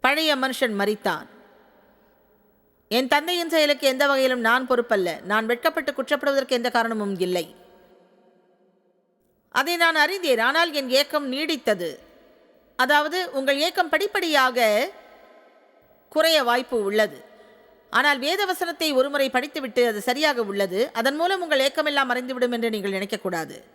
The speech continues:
உங்கள் எதிரிகளை மன்னிப்பது பற்றிய நற்செய்தியை நீங்கள் கேளுங்கள். உங்களை புண்படுத்தியவரின் மன்னிப்பிற்கான ஜெபத்தை ஜெபியுங்கள். அக்கறையோடு இருங்கள். ஆனால் அவர்களை நீங்கள் சந்திக்க நேரிட்டால் அவர் மீது கோபப்படுவீர்கள்.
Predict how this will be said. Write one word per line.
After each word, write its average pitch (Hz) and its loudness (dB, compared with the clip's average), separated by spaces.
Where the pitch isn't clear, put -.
உங்கள் 269 0
எதிரிகளை 359 2
மன்னிப்பது 311 -2
பற்றிய 294 -2
நற்செய்தியை 254 0
நீங்கள் 226 -2
கேளுங்கள். 285 0
உங்களை 233 0
புண்படுத்தியவரின் 294 0
மன்னிப்பிற்கான 254 -2
ஜெபத்தை 285 0
ஜெபியுங்கள். 240 0
அக்கறையோடு 349 0
இருங்கள். 285 -2
ஆனால் 233 2
அவர்களை 294 2
நீங்கள் 247 -2
சந்திக்க 330 -2
நேரிட்டால் 320 2
அவர் 285 -4
மீது 285 -6
கோபப்படுவீர்கள். 185 0